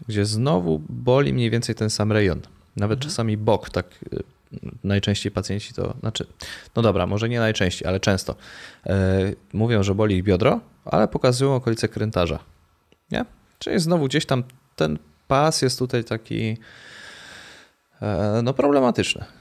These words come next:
Speaker 1: Znaczy inaczej, często, często ludzie się na niego skarżą, że, że to tam boli.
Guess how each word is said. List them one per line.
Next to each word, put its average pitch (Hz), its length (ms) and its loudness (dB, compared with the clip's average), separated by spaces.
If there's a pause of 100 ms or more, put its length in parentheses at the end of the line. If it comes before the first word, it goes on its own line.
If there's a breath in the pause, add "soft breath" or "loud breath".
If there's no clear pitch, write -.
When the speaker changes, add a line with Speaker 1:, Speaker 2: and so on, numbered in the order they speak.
(300 loud breath)
Speaker 1:
Znaczy 113 280 -2
inaczej, 127 300 -2
często, 135 720 0
często 135 260 -2
ludzie 127 180 0
się 117 140 -2
na 113 80 2
niego 104 160 2
skarżą, 87 400 0 (420 soft breath)
że, 98 200 0
że 104 120 0
to 107 120 -2
tam 123 280 2
boli. 87 260 4